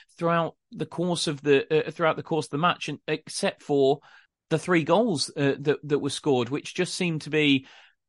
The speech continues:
the moments in the match where, where, where the, where the two teams could turn it on. And I suppose, I suppose in the end, what it comes down to is that they had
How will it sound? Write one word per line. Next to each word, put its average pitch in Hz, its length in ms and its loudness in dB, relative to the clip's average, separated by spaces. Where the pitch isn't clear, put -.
the 139 160 0
moments 175 500 2
in 160 100 -4
the 143 60 -2
match 160 380 -2
where, 135 340 2
where, 143 280 0
where 156 200 0
the, 143 140 -2
where 156 180 0
the 139 80 -4
two 147 260 0
teams 147 320 -4
could - 180 -4
turn 151 220 -4
it - 60 -6
on. 190 140 0
And 170 100 0
I 170 40 -4
suppose, 160 600 0
I 151 60 -8
suppose 165 340 -2
in 160 120 -2
the 151 140 0
end, 131 360 -2
what 143 160 2
it - 120 -4
comes 131 300 -2
down 143 340 0
to 117 360 -2
is 143 220 -4
that 151 140 0
they 160 200 2
had 151 220 -2